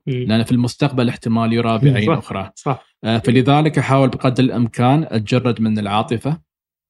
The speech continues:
Speaker 2: وإن كان، آه، جمهوري في كث-، كثير من الأحيان يرى، آه، هاي التشكيلة، آه، من باب العاطفة، وهذا الشيء مو ب-، يعني مو بغلط بالمرة، لكن، آه، اهتمامي أو طريقتي في التوثيق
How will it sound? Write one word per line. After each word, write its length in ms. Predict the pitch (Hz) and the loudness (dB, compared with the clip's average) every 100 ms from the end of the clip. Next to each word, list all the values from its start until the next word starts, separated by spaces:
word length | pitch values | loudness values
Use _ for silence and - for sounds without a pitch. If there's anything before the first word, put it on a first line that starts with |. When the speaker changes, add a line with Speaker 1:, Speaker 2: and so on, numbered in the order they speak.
| _ _ | _ _
Speaker 2:
وإن 280 | 131 147 156 | 2 2 2
كان، 480 | - 127 110 107 98 _ - | 0 0 2 0 -4 _ -8
آه، 120 | 110 | -4
جمهوري 500 | 110 123 113 127 123 | -2 0 2 2 2
في 180 | 104 - | 0 -4
كث-، 100 | - | -6
كثير 280 | - 110 135 | -6 0 0
من 60 | 120 | 0
الأحيان 380 | 101 101 117 | -2 0 0
يرى، 200 | 117 120 | 2 2
آه، 440 | 120 107 - - 110 | 0 -2 -8 -10 -8
هاي 220 | 110 131 | -2 0
التشكيلة، 640 | 123 110 - - 110 113 - _ _ _ _ _ | 0 -4 -6 -4 -4 -4 -8 _ _ _ _ _
آه، 520 | 110 107 104 101 101 95 | -6 -4 -4 -4 -6 -8
من 320 | 85 110 107 | -4 -2 0
باب 220 | 110 104 | 0 0
العاطفة، 440 | 98 101 110 - | -2 -2 -4 -4
وهذا 220 | 92 110 117 | -2 0 0
الشيء 220 | - 110 | 0 -2
مو 120 | 107 | -2
ب-، 80 | 101 | -4
يعني 280 | 95 92 98 | -8 -8 -6
مو 100 | 110 | -6
بغلط 340 | 110 104 - | -4 -6 -6
بالمرة، 340 | 104 104 123 117 | -4 0 2 2
لكن، 560 | 113 113 110 107 - - - | 0 0 -2 -2 -4 -12 -12
آه، 280 | 107 104 104 - _ _ _ - | -8 -8 -10 -16 _ _ _ -12
اهتمامي 720 | 95 - 127 135 127 113 110 | -8 0 2 4 4 2 0
أو 420 | 78 107 107 98 | -2 -4 -4 -6
طريقتي 440 | - 120 139 - 101 | -2 0 0 -2 -8
في 440 | - 104 101 98 - _ _ _ | -6 -6 -6 -8 -12 _ _ _
التوثيق 560 | - - 117 87 135 147 | -8 -2 -2 2 2 2